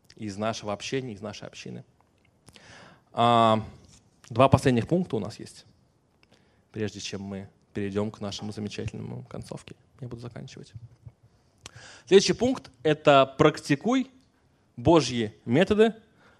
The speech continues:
разрешения конфликтов. О, есть слайд, круто. И знаете, э, на самом деле Иисус дал очень нам простой такой, э, набор,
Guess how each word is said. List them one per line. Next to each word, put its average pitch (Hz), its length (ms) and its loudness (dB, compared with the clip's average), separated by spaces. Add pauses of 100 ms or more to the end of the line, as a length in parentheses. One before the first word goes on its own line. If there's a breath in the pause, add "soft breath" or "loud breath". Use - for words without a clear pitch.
разрешения 127 720 6
конфликтов. 135 560 -2 (340)
О, 98 140 -10 (200)
есть 117 180 -14
слайд, 147 280 -16
круто. - 280 -14 (640 loud breath)
И 127 60 -4
знаете, 208 420 4 (1040)
э, - 60 -10
на 123 400 8
самом 202 180 2
деле 180 160 8
Иисус 156 280 2
дал 143 180 6
очень 147 240 4
нам 131 140 0
простой 123 420 0
такой, 107 420 -2
э, 98 800 -10 (1600 soft breath)
набор, 117 440 0